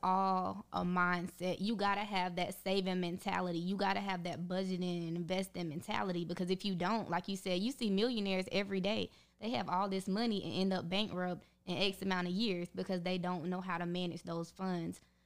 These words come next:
So it's also self-education, like wanting to learn how to manage your finances, wanting to get that knowledge so you can apply it to yourself.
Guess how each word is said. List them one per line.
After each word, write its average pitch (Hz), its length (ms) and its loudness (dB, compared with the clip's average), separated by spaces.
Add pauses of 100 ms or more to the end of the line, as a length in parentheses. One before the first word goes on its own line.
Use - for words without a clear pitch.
(120)
So 214 140 0
it's 277 140 -2
also 214 280 2
self-education, 180 1120 -2
like 170 200 -4 (440)
wanting 208 360 0
to - 120 -2
learn 185 300 2
how 180 180 2
to 175 60 4
manage 180 340 2
your 175 120 -2
finances, 175 640 -2
wanting 190 280 0
to 190 140 -2
get 180 220 0
that 165 160 2
knowledge 170 440 0
so 185 100 -2
you 202 140 2
can 202 140 0
apply 170 300 0
it 175 160 -2
to - 140 -2
yourself. 160 680 -4